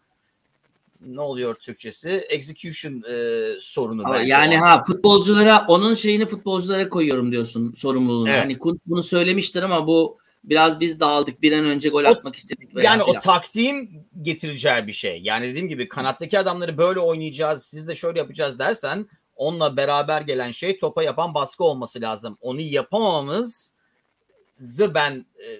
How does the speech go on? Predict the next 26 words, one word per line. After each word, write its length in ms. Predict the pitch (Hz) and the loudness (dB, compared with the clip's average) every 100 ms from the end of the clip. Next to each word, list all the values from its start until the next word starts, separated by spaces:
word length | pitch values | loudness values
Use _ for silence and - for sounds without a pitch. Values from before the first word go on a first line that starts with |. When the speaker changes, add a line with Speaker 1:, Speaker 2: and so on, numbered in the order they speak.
| _ - | _ -8
Speaker 1:
oyunculara 560 | 131 135 113 135 135 | -6 -6 -4 -2 0
veriyorum, 520 | 123 117 113 110 104 - | -2 -4 -4 -6 -10 -14
e, 220 | 101 98 | -12 -12
taktikselden. 840 | - 113 - 110 - 104 107 107 | -6 -6 -8 -14 -10 -10 -8 -4
Speaker 2:
O 180 | 151 151 170 | -2 2 0
ilk 180 | 175 | 4
baştaki 460 | 175 170 - 160 175 | 6 6 4 0 0
strese 480 | - 175 165 160 156 | 0 4 4 6 6
veriyorum 380 | 131 123 110 101 | 4 2 0 -4
diyorsun. 300 | 98 - 170 | -4 0 2
Speaker 1:
Evet. 220 | 147 - | 2 0
Speaker 2:
Peki. 160 | 123 123 | -8 0
Speaker 1:
Ama 200 | 170 269 | 2 4
Speaker 2:
Okey. 120 | 262 | 2
Speaker 1:
bir 80 | 196 | 0
de 80 | 226 | -2
şu 200 | - 269 | -2 0
var. 200 | 131 95 | 0 0
Yani 480 | 139 143 147 147 - _ _ _ _ _ _ _ _ | -4 -4 -6 -10 -12 _ _ _ _ _ _ _ _
o 160 | - 285 | 2 2
yüzden 460 | 214 123 117 113 117 | 2 -4 -6 -6 -6
ben 300 | 202 220 160 | -6 -8 -4
çok 300 | - 254 - | 0 0 -2
fazla 840 | - 190 196 165 185 190 175 165 110 | -6 -4 -4 -6 -2 -2 -2 -6 -18
bir 340 | 117 143 165 | -16 -12 -12
fark 360 | - 170 165 | -8 -6 -6